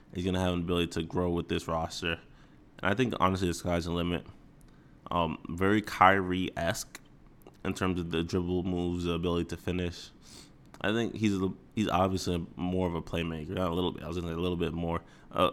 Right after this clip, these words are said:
uh, more of a playmaker than Kyrie ever was in Cleveland. More than Kyrie was in his career. And that's gonna bode well for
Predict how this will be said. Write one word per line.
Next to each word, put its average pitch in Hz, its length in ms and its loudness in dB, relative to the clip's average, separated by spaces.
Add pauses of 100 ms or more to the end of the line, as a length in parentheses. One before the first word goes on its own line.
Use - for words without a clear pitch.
(120)
uh, 78 140 2
more 104 300 4
of 104 60 2
a 95 60 -2
playmaker 92 400 0
than 90 140 -6
Kyrie 85 360 0
ever 85 200 -2
was 82 320 0 (640)
in 92 140 -2
Cleveland. 85 640 -2 (240)
More 107 160 4
than 98 100 2
Kyrie 90 280 2
was 90 160 0
in 92 120 0
his 82 140 -4
career. 82 500 0 (1080)
And 90 100 -2
that's 101 160 4
gonna 98 140 2
bode 90 280 4
well 82 300 2
for 82 300 -4